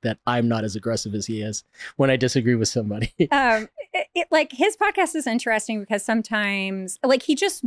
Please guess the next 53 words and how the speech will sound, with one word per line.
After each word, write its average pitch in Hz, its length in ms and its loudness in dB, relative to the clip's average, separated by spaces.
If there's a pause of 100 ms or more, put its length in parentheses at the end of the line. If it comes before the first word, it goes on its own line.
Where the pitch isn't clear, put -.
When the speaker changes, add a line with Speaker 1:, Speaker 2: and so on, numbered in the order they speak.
Speaker 2:
really, 240 420 4 (100)
he's, 240 420 -2
he 247 140 2
really 226 420 2
wants 214 400 0
to 202 100 -2
know 175 280 0
things 240 420 -2
sometimes, 262 680 0
and 202 120 -2
I 185 80 -4
think 190 200 -8
some, - 140 -12 (280)
sometimes 196 360 -4
people 190 240 -4
don't 190 140 -2
wanna 175 200 -6
tell 160 280 -6
him, 202 160 -4
but - 120 -8
he 196 120 -14
just 120 340 2
is 107 160 4
really 104 180 4
Speaker 1:
Uh. 101 140 -2
Speaker 2:
trying 196 300 2
to, 185 100 -4 (560)
'cause, 339 180 0 (140)
uh, 302 200 6
I 262 200 4
think 320 220 -2
a 254 60 6
lot 190 300 4
of, 185 280 0 (440)
I, 196 180 2
I, 208 60 4
like, 196 200 2
I 202 120 2
cannot 180 300 -6
speak - 240 -12
for - 100 -12
him. 147 180 -10
We 151 120 -8
do 139 100 -10
not 104 200 -12
know 76 140 -14
each - 180 -14
other, - 280 -8 (180)
but 226 220 0
Speaker 1:
Okay. - 80 -2
Speaker 2:
I 240 60 0
get 269 320 -2
the, 202 460 0